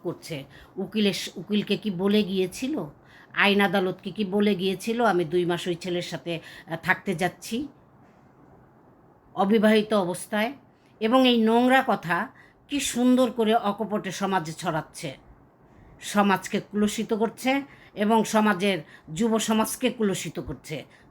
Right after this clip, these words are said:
যুব সমাজকে উৎসাহিত করছে। এটা কোনোভাবেই মেনে নেওয়া যায় না।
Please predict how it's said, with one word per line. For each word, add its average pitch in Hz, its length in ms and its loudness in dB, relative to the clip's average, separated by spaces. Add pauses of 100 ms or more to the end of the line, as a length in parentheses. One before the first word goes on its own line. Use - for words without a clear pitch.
যুব 202 260 2
সমাজকে 196 460 0
উৎসাহিত 226 560 2
করছে। 143 580 -8 (1500)
এটা 190 200 2
কোনোভাবেই 226 540 4
মেনে 202 240 4
নেওয়া 175 240 2
যায় 147 200 -2
না। 131 120 -10